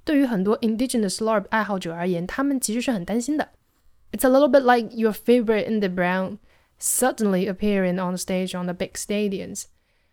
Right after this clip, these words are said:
我其实特别理解这个心情，本来是自己的私藏，突然一下被很多人所知，变得满大街都是的时候，嗯，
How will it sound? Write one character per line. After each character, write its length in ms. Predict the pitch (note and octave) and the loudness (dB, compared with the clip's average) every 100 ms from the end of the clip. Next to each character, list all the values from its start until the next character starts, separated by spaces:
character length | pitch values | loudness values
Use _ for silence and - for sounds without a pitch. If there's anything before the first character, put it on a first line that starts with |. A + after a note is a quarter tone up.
| _ | _
我 160 | G3+ | 0
其 140 | G3 D#4+ | 0 0
实 60 | |
特 120 | E4+ D4+ | 0 2
别 80 | |
理 180 | C#4 G#3 | 2 2
解 160 | B3+ F3+ | 0 -2
这 80 | G#3+ | -2
个 80 | |
心 280 | G#3+ - C#4 | 0 0 0
情， 280 | C#4 - G#3+ - _ - | -2 -8 -14 -20 _ 0
本 140 | A3 A3 | 4 4
来 180 | G3+ | 4
是 140 | C4 D#4 | 2 0
自 180 | - C4 | -2 -4
己 80 | |
的 140 | G3 F3 | -2 -2
私 320 | - - C#4 | -2 -2 -2
藏， 420 | - E3 C#3+ G#3 G#3 _ | -4 -8 -8 -10 -14 _
突 160 | - F4+ | 2 4
然 200 | B3 G#3+ | 6 4
一 60 | |
下 340 | A#3 B3+ A3 F#3 | 0 0 0 -2
被 320 | G3 B3 G#3+ | 2 2 2
很 220 | G3+ G3 | -2 -2
多 160 | G3+ D#4 | 0 2
人 140 | A#3 | 0
所 240 | A#3+ F3 E3+ | -2 -6 -8
知， 320 | G3 G3+ G#3+ - - | -6 -4 -6 -8 -4
变 160 | C#4+ | 0
得 240 | A#3+ G#3 - _ - | 0 -2 -6 _ -2
满 200 | G3+ G3+ | 0 2
大 80 | |
街 100 | C4 | 2
都 160 | C#4 D#4 | 4 4
是 160 | D#4 D#4 | 6 6
的 80 | |
时 160 | A#3 A3+ | 8 6
候， 300 | A3+ B3 G#3+ - - - - _ | 6 4 2 -6 -18 -18 -20 _
嗯， 800 | A#3+ B3+ B3+ B3+ B3+ B3+ B3+ B3+ | -2 0 2 0 0 0 0 -4